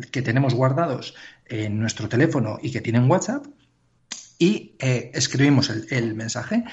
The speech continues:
Ellos lo van a recibir como un mensaje individual. No van a ver que se lo estamos mandando a cien per-, a cien usuarios, por ejemplo. Lo van a recibir, eh, de manera individual. Sí que es importante que el contacto nos tenga guardados, eh,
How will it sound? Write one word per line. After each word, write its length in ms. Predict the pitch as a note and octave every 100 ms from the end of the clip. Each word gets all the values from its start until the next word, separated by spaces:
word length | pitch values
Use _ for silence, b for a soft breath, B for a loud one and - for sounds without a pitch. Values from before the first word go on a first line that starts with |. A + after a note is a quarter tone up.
| B B B
Ellos 240 | E3 F3 F3+
lo 80 |
van 140 | F3+ F3+
a 60 |
recibir 340 | E3 E3 E3+ E3
como 160 | C3
un 100 | C3+
mensaje 320 | D#3 C3+ F3 E3+
individual. 640 | C3+ A#2 A2 A2+ A2 - - -
No 240 | C3 C3+
van 160 | C3 C3
a 100 | B2
ver 340 | C#3 E3+ E3+
que 160 | C#3+ B2+
se 120 | -
lo 80 | A2
estamos 320 | G#2+ B2 B2
mandando 540 | A#2 A#2 C#3 D#3+ G3 G3 B B
a 260 | - A2+ F#2+
cien 300 | - C#3 G#2+
per-, 160 | - -
a 100 | -
cien 180 | F2+ C3
usuarios, 440 | A#2+ - A#2 - -
por 180 | - -
ejemplo. 480 | - G#2+ - - - B B B
Lo 100 | G#2+
van 120 | A#2+
a 60 |
recibir, 640 | B2 B2 C3+ D3 G#3 - B B -
eh, 160 | B2
de 80 | G#2+
manera 300 | A2+ A#2 C3+
individual. 500 | C#3+ A2+ G#2+ A2 A2+ B B
Sí 220 | B - F#3+
que 60 |
es 100 | G#3
importante 480 | F#3 E3 E3 F3+ F3+
que 80 | D3
el 60 |
contacto 420 | B2+ A#2+ D3+ C#3 C#3
nos 140 | -
tenga 200 | C3+ C#3
guardados, 840 | C3+ B2+ A2 A#2+ C#3+ D3+ E3 - -
eh, 260 | - A#2 A2